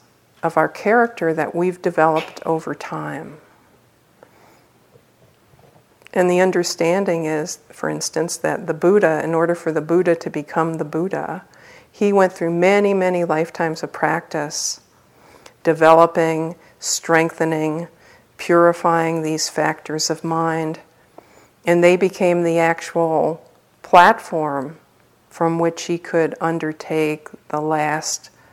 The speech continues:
uh, push as a bodhisattva to fully awaken. And these particular qualities are, in our tradition, are ten in number,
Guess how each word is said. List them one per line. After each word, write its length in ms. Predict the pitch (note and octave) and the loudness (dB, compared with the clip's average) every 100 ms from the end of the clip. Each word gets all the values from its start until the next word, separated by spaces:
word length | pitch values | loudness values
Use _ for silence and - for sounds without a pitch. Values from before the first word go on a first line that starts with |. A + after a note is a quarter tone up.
| _ _ _ - | _ _ _ -14
uh, 260 | C#3+ C#3 | -10 -12
push 420 | - - C4+ - E3+ | -6 4 6 6 0
as 180 | E3 | -2
a 40 | D#3+ | -2
bodhisattva 880 | D#3 D3+ D3 - D#3+ D#3 - D3+ D3 | -2 -2 -4 -4 -2 -4 -4 -8 -6
to 80 | - | -10
fully 460 | - D3+ C#3+ D3+ C#3 | -10 -6 -4 -6 -10
awaken. 600 | C3 C#3 D3 - D3 D#3+ _ _ _ _ _ _ _ _ _ _ _ _ _ - - _ _ _ _ _ _ _ _ _ _ _ - | -8 -8 -10 -12 -16 -18 _ _ _ _ _ _ _ _ _ _ _ _ _ -20 -20 _ _ _ _ _ _ _ _ _ _ _ -4
And 160 | E3+ E3+ | 0 2
these 180 | F#3+ | 0
particular 640 | - F3+ - E3+ - D#3+ D#3 | -2 -4 0 -2 0 -2 -2
qualities 920 | - - F3 A#3 F#3+ D#3+ D3+ D#3 - | -2 2 4 4 2 -2 -4 -4 -4
are, 520 | - D3+ D3 C#3 E3 - - | -4 0 0 -2 -6 -10 -4
in 140 | D#3 | 2
our 160 | D#3 E3+ | 2 2
tradition, 500 | - D#3+ D#3+ - D#3 | -2 -4 -4 -6 -8
are 100 | D3 | -8
ten 320 | - F#3+ G3+ | -4 0 0
in 180 | F3 D#3+ | -2 -4
number, 580 | C#3+ D3 C#3 B2 E3+ | -8 -10 -12 -14 -16